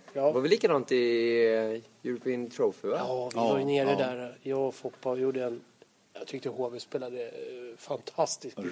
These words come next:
Speaker 3: riktigt bra, alltså.
Speaker 1: Vi
Speaker 3: Det var
Speaker 1: bara
Speaker 3: då vi såg Rakhshani och
Speaker 1: Ja.
Speaker 3: ordentligt första gången. Han var ju fantastiskt bra i den matchen.
Speaker 1: Nu var ju inte Linköping kanske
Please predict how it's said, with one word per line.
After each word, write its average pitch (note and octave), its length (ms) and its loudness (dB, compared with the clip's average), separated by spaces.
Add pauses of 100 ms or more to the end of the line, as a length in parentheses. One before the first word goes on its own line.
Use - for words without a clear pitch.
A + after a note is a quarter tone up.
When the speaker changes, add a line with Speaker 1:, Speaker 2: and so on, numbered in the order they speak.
Speaker 3:
riktigt - 420 -2
bra, D#2+ 160 -4
alltså. - 240 -8 (400)
Speaker 1:
Vi C3 100 -8
Speaker 3:
Det C3 60 -6
var B2+ 80 -2
Speaker 1:
bara A#2+ 100 6
Speaker 3:
då D#3 140 4
vi D3+ 120 2
såg A#2+ 260 2
Rakhshani C3+ 520 2
och A#2 120 0
Speaker 1:
Ja. C3 220 6
Speaker 3:
ordentligt C3 260 4
första A#2+ 240 6
gången. A#2+ 360 4
Han G#2+ 100 -2
var A#2+ 120 0
ju A#2 60 -2
fantastiskt A#2+ 500 -2
bra F#2+ 120 0
i - 20 -4
den G2+ 120 -4
matchen. G#2 140 -4
Speaker 1:
Nu C#3+ 80 6
var D3 120 8
ju D3 60 10
inte C#3 160 2
Linköping C3+ 520 0
kanske - 340 -4